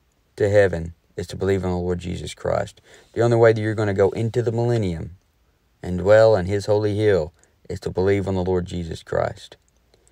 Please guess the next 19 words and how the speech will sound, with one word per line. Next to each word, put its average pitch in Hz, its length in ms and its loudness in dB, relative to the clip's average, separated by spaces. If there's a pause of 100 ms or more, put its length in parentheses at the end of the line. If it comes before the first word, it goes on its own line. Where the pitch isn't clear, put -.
(460)
Now, 98 200 -2
for 98 140 0
the 90 120 -2
saint 113 260 -2
in 80 60 -6
the 92 80 -6
tribulation, 117 840 2 (340)
by 90 120 -4
these 90 240 -6
clear 113 260 2
verses, 117 680 2
it's 95 180 -6
a 90 60 -4
little 113 260 -2
bit 110 180 -2
of 104 120 0
a 101 40 0
different 92 380 -4
story. - 460 -6